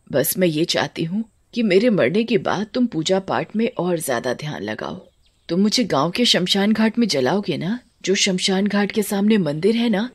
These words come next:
मैं चाहती हूँ तुम उस मंदिर में पुजारी बनकर गांव वासियों की सेवा करो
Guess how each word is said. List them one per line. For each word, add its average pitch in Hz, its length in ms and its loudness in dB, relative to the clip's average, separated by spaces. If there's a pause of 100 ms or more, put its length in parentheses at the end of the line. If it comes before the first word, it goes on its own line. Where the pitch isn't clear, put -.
(140)
मैं 175 220 4
चाहती 233 380 0
हूँ 269 140 0
तुम 262 220 -2
उस 262 140 -6
मंदिर 147 340 2
में 254 140 2
पुजारी 175 500 0
बनकर 220 400 2
गांव 170 280 0
वासियों 208 380 -2
की 254 140 -4
सेवा 170 360 -4
करो 262 360 -2